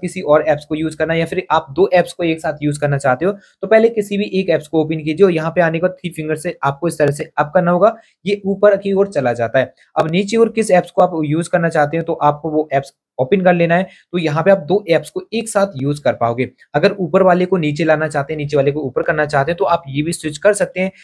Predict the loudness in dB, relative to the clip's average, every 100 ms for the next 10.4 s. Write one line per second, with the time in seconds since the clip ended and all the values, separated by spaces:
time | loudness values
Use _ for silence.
0 | _ -10 2 2 4 -4 -2 -6 -8 -8
1 | -2 0 0 2 0 0 -2 0 0 0
2 | -4 -2 -6 -2 -2 0 -2 0 0 -2
3 | 0 2 2 2 0 0 -2 -2 -6 -4
4 | 0 0 -2 -6 -4 0 2 0 -2 -4
5 | -6 -8 _ -6 -4 2 4 4 2 -2
6 | -2 2 0 0 0 0 2 2 2 2
7 | 2 2 2 -2 -2 -2 0 0 -4 -4
8 | -8 -6 -4 0 -2 -2 -8 -6 -4 -4
9 | 0 0 0 -2 0 2 0 -2 0 2
10 | 2 -2 -6